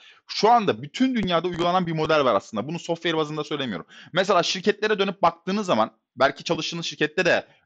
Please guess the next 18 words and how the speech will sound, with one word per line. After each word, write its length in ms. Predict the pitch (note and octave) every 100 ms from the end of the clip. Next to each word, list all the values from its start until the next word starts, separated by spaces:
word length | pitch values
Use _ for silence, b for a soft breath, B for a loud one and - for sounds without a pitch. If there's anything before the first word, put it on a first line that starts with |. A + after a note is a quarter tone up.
| A#2
e, 520 | A2 G#2+ G#2+ G#2+ G#2
bunu, 380 | G#2+ C3+ C3 G#2+ b b b _ -
e, 40 | A2+ A2+ A2 A2 G#2+ G#2+
görüyor 300 | G#2 C3+ C3
olabilirsiniz. 560 | B2 A2+ A2 G#2+ G3 A3+ - C#3+ D#3
I 80 | E3+
T 480 | - A#3 A#3+ E3+ B2 _ _ _ _ _
firmalar, 680 | - E3 G3+ G3+ D3+ B2+ A#2+
departmanı 520 | C3+ F3 D3+ D#3 F3+
artık 300 | D#3+ - C4 -
ayrı 260 | D#3+ B3
şirket 540 | - F3+ F3+ C3 - - _ _ _ _ _ -
birçok 260 | C#3+ D#3+ -
firmada. 360 | A#2+ G2 D2+ - _ _ _ _
Özellikle 380 | B2+ C3+ C#3 C#3+
de 20 |
enterprise'de. 640 | A#2+ A#2 A#2 A2+ G#2 F#2+ G2
Neden? 400 | D#3 A3 B3+